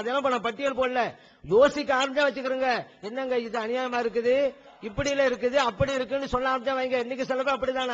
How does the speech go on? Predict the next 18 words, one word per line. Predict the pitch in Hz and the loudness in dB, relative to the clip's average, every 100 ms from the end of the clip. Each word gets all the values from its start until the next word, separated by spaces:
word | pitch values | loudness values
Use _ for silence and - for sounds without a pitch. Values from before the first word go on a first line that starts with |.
| 233 | -4
அந்த | 247 | -4
வசனம் | 254 262 254 | -4 -4 -4
இல்ல, | 254 254 254 | -4 -4 -4
இந்த | 247 262 | -2 -4
வசனம் | 254 262 254 | -2 -4 -4
இல்லைன்னு | 247 262 262 | -4 -2 -2
ஒரு | 247 | -2
கூட்டம் | 214 254 254 247 | -2 -2 -2 2
உண்டாயிருச்சு. | 254 240 196 220 - - | 0 0 -4 -6 -6 -10
அப்புறம் | - 285 262 | -4 0 2
அங்க | 269 277 269 | 2 2 0
போகும், | 208 240 208 - - - | 2 -2 -2 -10 -14 -6
கடைசியில | 277 294 302 | -2 2 2
என்ன | 285 277 | 2 0
ஆகும்? | 269 277 254 | 0 -2 2
குர்ஆன் | 330 339 294 | 6 6 4
வேணான்னு | 247 254 226 | 0 -2 -6
வந்துரும். | 147 127 | -8 -16